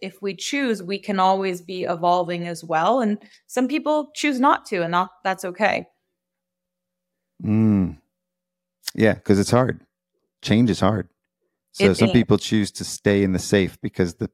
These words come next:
Speaker 2: pains of the present are not greater than the perceived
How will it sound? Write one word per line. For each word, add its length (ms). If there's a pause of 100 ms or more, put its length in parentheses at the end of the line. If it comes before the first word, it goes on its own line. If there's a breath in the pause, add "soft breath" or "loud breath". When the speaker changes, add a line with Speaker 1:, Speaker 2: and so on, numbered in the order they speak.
(100)
Speaker 2:
pains 340
of 80
the 60
present 580 (500)
are 120
not 240
greater 460
than 460
the 120
perceived 800